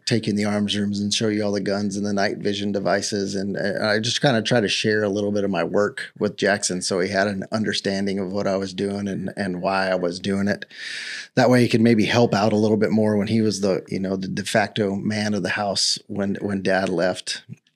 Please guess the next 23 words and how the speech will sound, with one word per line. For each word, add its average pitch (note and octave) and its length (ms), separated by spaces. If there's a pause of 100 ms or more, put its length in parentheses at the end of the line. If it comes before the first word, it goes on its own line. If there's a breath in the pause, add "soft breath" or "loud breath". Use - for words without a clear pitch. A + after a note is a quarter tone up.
(300)
Um, G#2 400 (880 loud breath)
um, B2 420 (240 loud breath)
so C3 500 (300)
you're C3+ 80
talking C#3+ 260
about A2 200
your G2+ 80
mom G#2 360
a F#2+ 240
little G2+ 280
bit, G#2 260
right? G#2 460
And G#2 120
all G#2 160
the G2+ 160
deployments G2+ 720 (280 loud breath)
that, - 440 (160)
you G#2+ 160
know, G2 80
that G2+ 220
you B2+ 80
can A2 160
remember. G2+ 680